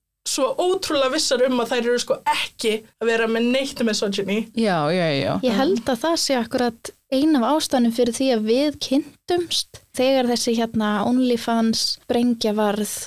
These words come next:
Speaker 3: og sem var í rauninni bara, þú veist, það var verið að tala um OnlyFans í fjölmiðlum,
Speaker 2: Mhm.
Speaker 3: þú veist, loksins og, og tala við kynlífsverka fólk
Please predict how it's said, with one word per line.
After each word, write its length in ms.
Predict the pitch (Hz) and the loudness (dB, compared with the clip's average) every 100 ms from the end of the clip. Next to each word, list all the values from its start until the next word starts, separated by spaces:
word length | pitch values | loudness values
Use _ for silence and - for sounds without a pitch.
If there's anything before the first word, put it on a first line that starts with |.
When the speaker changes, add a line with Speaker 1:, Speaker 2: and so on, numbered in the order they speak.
| - - | -10 -4
Speaker 3:
og 260 | - 220 220 | 0 0 0
sem 200 | - 226 | 0 2
var 120 | 226 | 2
í 60 | 226 | 2
rauninni 360 | 226 226 220 214 | 2 2 2 0
bara, 180 | 208 | -2
þú 220 | 208 208 202 | -2 0 0
veist, 140 | - | 0
það 140 | 220 | -2
var 140 | 208 208 208 | 0 -2 -2
verið 180 | 214 208 | -2 0
að 100 | 202 | -2
tala 360 | - 214 196 190 | 0 0 2 2
um 320 | 202 208 185 185 | 2 2 2 0
OnlyFans 580 | 202 202 190 185 196 - | 0 0 0 0 0 0
í 140 | 226 | -2
fjölmiðlum, 680 | 226 202 185 165 165 - 202 | 0 0 2 0 -2 -2 0
Speaker 2:
Mhm. 240 | 196 180 170 | 0 0 0
Speaker 3:
þú 100 | 170 | 0
veist, 380 | 151 - - - _ | 0 -4 -10 -16 _
loksins 680 | 202 220 - 165 226 226 - - - - - - - | -4 -4 -2 -2 -4 -4 -8 -10 -16 -16 -16 -14 -2
og, 560 | 214 208 208 202 220 | 2 4 4 2 0
og 200 | - 214 | -2 -4
tala 320 | 208 214 208 202 | 0 0 0 2
við 300 | 208 208 196 - _ | 2 2 0 -8 _
kynlífsverka 560 | - 202 185 190 190 190 | -2 0 0 -2 -4 -2
fólk 440 | 185 170 - - | -2 -2 -4 -12